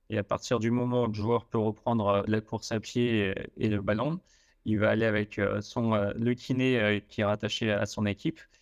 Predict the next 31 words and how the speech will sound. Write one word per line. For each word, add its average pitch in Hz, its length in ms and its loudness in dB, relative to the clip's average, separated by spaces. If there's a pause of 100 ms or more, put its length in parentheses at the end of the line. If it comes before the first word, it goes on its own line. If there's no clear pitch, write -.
(360)
Et 104 80 -6
puis, - 160 -6
il 107 60 4
va 104 120 2
continuer, 117 760 0
euh, 101 240 2
la 104 140 0
prise 107 260 -2
en 107 80 4
charge 110 320 -2
sur 120 140 0
le 113 60 -2
bord 117 160 0
du 110 120 -2
terrain 110 300 0
pendant 107 240 -2
que 101 80 -6
les 104 160 -4
autres 104 140 -6
s'entraînent, 127 580 -2 (580)
avec 104 300 -4
une, 101 220 0
une 117 180 2
augmentation, 120 800 0
euh, 98 200 -2 (160)
progressive, 110 720 -2
euh, 101 220 4
de, 101 320 0
de 101 160 -2
sa 104 180 -2
charge, 139 360 0